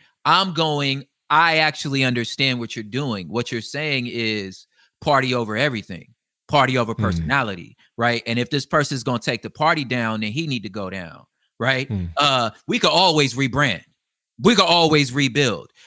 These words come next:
Speaker 1: I know this because Mitch McConnell still got a job. 'Cause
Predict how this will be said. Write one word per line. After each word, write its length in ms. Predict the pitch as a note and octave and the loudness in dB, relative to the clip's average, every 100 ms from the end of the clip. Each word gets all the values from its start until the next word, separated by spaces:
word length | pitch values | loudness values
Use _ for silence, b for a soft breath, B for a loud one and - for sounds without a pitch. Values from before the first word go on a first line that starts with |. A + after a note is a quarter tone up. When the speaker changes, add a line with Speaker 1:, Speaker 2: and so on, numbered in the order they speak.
| b | b
Speaker 1:
I 120 | C3+ E3+ | 2 4
know 220 | F3+ F3+ | 6 6
this 180 | D#3+ C#3 | 4 0
because 340 | D#3+ F3 C#3 | -4 -2 -2
Mitch 200 | D#3 D3+ | -4 -6
McConnell 320 | C3 G#3 E3+ | -4 0 0
still 160 | - C#3 | -2 -4
got 120 | A#2+ | -2
a 60 | G#2+ | -4
job. 300 | G#2+ F2+ - _ _ _ _ _ _ _ - | -4 -6 -10 _ _ _ _ _ _ _ 2
'Cause 240 | G3+ D#3+ | 2 2